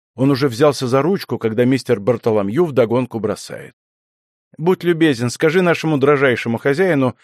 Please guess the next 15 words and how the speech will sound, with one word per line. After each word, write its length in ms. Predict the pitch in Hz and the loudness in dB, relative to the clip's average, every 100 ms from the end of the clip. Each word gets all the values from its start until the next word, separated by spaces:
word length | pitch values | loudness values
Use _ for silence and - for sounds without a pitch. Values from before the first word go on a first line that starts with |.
| _ | _
чтоб 240 | - 160 131 | -4 -2 2
дал 180 | 156 | 2
ещё 380 | 156 160 - 139 | 2 -2 -2 -2
своих 340 | - 110 98 _ | 0 -2 -2 _
паршивых 520 | 120 - 107 98 - | -4 -2 -4 -6 -6
свечей. 520 | - 92 - 90 - - - - | -14 -14 -14 -18 -20 -20 -20 -4
Я 220 | 139 131 | 0 0
почитаю». 640 | 139 - 135 104 71 71 _ _ _ _ - | -2 -8 -10 -10 -12 -18 _ _ _ _ -2
Актёр 460 | 120 127 - 247 | 0 0 0 0
безмолвно 600 | 185 185 165 202 185 160 139 | 2 0 2 4 4 2 0
кивает 540 | 143 131 196 208 - | 0 2 4 2 0
и 60 | 165 | -2
выходит 460 | 147 - 160 - | 0 0 -2 -2
из 120 | 135 - | -6 -6
комнаты. 600 | 104 90 76 - - | -6 -6 -10 -16 -20